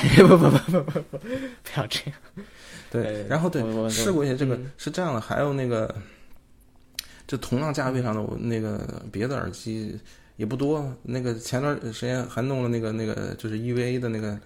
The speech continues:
Speaker 2: 和 Final 联名那个耳机。
Speaker 1: 嗯。
Speaker 2: 对，那个，那个，那个真无线，结果，结果我就开玩笑，我说我肯定我跟他那个，那是，哎，我那个是几号机？啊，对，一号机的那个耳机，我跟一号机同步率肯定太低了，那个耳机我就连不上，<laughs> 我死活连不上，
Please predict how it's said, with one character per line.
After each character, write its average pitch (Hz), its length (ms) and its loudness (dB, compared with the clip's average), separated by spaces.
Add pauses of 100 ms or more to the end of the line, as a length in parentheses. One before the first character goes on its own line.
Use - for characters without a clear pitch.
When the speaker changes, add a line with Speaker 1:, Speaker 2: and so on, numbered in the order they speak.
(160)
Speaker 2:
和 - 160 -10
Final 117 320 -2
联 110 180 -2
名 110 200 -2
那 117 80 -2
个 110 100 -4
耳 104 80 -6
机。 101 240 -6 (680)
Speaker 1:
嗯。 117 220 -8
Speaker 2:
对， 98 180 -4
那 107 80 0
个， 113 120 0
那 117 80 0
个， 113 80 0
那 117 100 0
个 110 80 0
真 117 180 -2
无 110 120 -2
线， 104 240 -6
结 131 160 -4
果， 107 220 0 (420)
结 127 100 -2
果 113 80 2
我 98 40 2
就 110 100 0
开 120 180 -4
玩 123 100 0
笑， 123 80 -2
我 110 80 -2
说 117 120 -2
我 120 80 0
肯 110 120 -6
定 117 120 0
我 107 120 -2 (160)
跟 - 140 -6
他 - 100 -4
那 123 120 0
个， 107 220 -2 (140)
那 120 120 -4
是， 107 240 -4 (240)
哎， 110 80 -12 (480)
我 104 100 -10
那 123 80 -4
个 123 100 -4
是 113 80 -8
几 - 180 -12
号 101 140 -8
机？ 107 80 -8
啊， 113 140 2
对， 110 160 -2
一 123 160 -2
号 139 200 0
机 117 160 0
的 113 100 2
那 107 100 0
个 104 100 0
耳 - 100 -4
机， 107 60 -4
我 104 100 -4
跟 139 200 0
一 143 80 0
号 135 120 -2
机 123 120 -2
同 120 180 -2
步 135 80 -4
率 131 80 0
肯 110 120 -2
定 104 80 -4
太 104 140 -4
低 107 160 -2
了， 90 120 -8 (420)
那 135 80 -4
个 123 60 4
耳 110 80 4
机 120 60 2
我 123 100 4
就 123 80 4
连 110 140 6
不 110 60 2
上， 104 160 0 (280)
<laughs> - 280 -20
我 113 80 -4
死 - 200 -2
活 123 140 2
连 120 140 4
不 107 60 4
上， 101 120 0